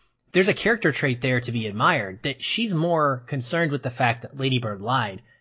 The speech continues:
And the moment that she finds that out, she, she does, man. She shuts down in an instant. And it is heartbreaking, but at the same time, you have sympathy or understanding for that because you're like, "She's right. Like, she did get lied to. So I guess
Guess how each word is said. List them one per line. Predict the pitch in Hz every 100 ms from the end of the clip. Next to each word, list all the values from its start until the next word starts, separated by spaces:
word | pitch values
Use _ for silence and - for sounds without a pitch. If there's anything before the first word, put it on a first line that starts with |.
| _
And | 156
the | 151
moment | 143 170 226 196
that | 143
she | - 160
finds | 123 156 160
that | 131 120
out, | 117 170 220 -
she, | - - 196 165
she | -
does, | 180 202
man. | 131 139 127
She | - 190
shuts | - - 180 -
down | 135 113 117 123 135 160 175 _ _ _ -
in | 156
an | 127
instant. | 110 156 143 123 104
And | 143
it | 151
is | 180 226
heartbreaking, | - 175 170 156 117 98 - 98 123 - _ _ _
but | 156
at |
the | 143
same | 165 240
time, | 247 131 127
you | 135
have | 127 131 135 135 131 127 - _ _ _ _ _
sympathy | - - 220 - 113 107
or | 107 151
understanding | 160 156 143 - 185 196 135
for | 120
that | 101 87 -
because | 135 143 131
you're | 139
like, | 123 123 120 - 117
"She's | 107 - 139
right. | 208 220 95 _
Like, | 117 117
she | 156
did | 151 220
get | 110
lied | 107 92 95
to. | - 90
So | 90 - 131 120 117 117 117
I | 107
guess | 120 139 131 -